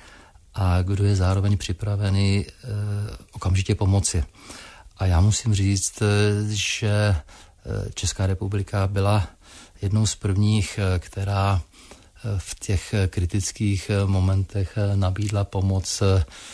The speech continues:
jsem za to vděčný, eh, policejnímu prezidentovi, který byl připraven, eh, v podstatě do dvaceti čtyř hodin vyslat, eh, tým expertů,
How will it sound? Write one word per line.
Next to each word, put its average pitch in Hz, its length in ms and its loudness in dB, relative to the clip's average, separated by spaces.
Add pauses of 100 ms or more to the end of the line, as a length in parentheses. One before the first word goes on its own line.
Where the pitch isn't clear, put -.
(680)
jsem 92 220 0
za 90 100 4
to 95 100 -2
vděčný, 92 600 2
eh, - 40 -8 (180)
policejnímu 95 580 0
prezidentovi, 95 800 0
který 98 320 -2
byl 95 160 2 (160)
připraven, 101 640 0
eh, 95 260 2
v - 100 -6
podstatě 92 360 -4
do 98 80 0
dvaceti 95 540 -2
čtyř - 480 -4 (160)
hodin 98 420 2 (160)
vyslat, 95 560 -2
eh, 98 160 2
tým 98 360 0
expertů, 95 720 -2